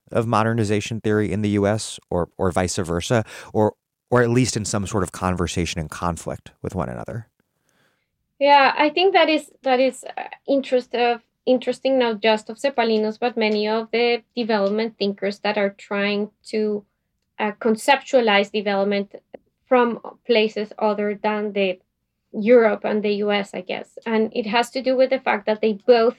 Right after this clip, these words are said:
Speaker 2: and this is what Cepalinos did, and Dependentista did, claimed that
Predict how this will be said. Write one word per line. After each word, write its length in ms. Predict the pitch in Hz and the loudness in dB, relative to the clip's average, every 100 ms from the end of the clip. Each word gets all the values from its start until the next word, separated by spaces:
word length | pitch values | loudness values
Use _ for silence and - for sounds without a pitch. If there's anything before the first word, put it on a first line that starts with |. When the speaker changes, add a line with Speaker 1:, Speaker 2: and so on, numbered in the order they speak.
| - | -6
Speaker 2:
and 160 | 233 220 | -6 -4
this 120 | 208 | -4
is 60 | |
what 160 | 214 202 - | -6 -8 -10
Cepalinos 600 | 220 214 202 208 214 214 | -8 -6 -2 -4 -4 -2
did, 240 | 247 240 | -2 -2
and 120 | 269 | -2
Dependentista 720 | 214 208 202 196 208 214 233 214 | -2 -2 -2 -4 -8 -10 -10 -2
did, 260 | 220 233 _ _ _ _ _ _ _ | -2 -4 _ _ _ _ _ _ _
claimed 460 | - 254 240 269 269 | -2 2 6 6 4
that 340 | 247 233 226 | 4 4 2